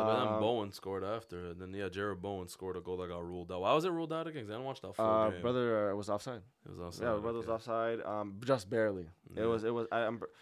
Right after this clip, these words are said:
Speaker 2: I'm pretty sure he was, like, very, very close to, like, having that goal count.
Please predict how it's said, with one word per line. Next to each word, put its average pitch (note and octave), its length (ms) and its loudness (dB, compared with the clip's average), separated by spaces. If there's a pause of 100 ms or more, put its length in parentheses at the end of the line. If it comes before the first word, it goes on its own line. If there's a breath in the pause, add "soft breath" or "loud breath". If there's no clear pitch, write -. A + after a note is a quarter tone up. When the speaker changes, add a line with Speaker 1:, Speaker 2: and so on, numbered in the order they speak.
(260 loud breath)
Speaker 2:
I'm B2 100 -6
pretty C3 160 4
sure B2+ 160 0
he B2 140 0
was, A#2 160 0
like, G#2+ 100 -2
very, A#2 380 2
very A2+ 520 0
close A#2 260 -6
to, G#2 120 -6
like, G2 160 -4
having G#2 340 -2
that F2 200 -6
goal F#2+ 160 -4
count. F#2+ 320 -6